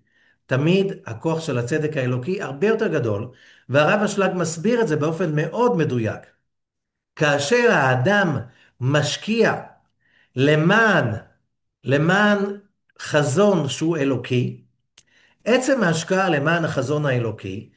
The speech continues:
מחברת אותך לאלוקות, ולכן ניצוצות של כוח מהאלוקות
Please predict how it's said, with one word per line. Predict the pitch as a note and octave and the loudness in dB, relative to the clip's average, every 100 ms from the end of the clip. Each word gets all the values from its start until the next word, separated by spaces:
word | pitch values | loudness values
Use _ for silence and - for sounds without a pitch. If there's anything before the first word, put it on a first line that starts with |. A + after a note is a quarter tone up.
| _ _ B2+ | _ _ 0
מחברת | D#3+ E3 G3+ C4 C4+ C4+ | 0 2 2 2 2 0
אותך | - - C#3 | -4 0 0
לאלוקות, | B2+ A#2+ A2 G#2+ A#2 - - _ - _ - | 2 0 -2 -6 -10 -10 -14 _ -20 _ -2
ולכן | D3 D#3+ D#3 D#3 A#3+ A#3+ G#3+ | 2 2 0 0 2 2 2
ניצוצות | F3 - E3 - A3+ A#3 A#3 | 0 0 -4 0 2 2 0
של | F#3 D#3 | -4 -2
כוח | - G#3 G3+ F3 | 0 0 0 -2
מהאלוקות | D#3 D#3 D#3+ G#3 C4+ | 0 0 -2 -2 -4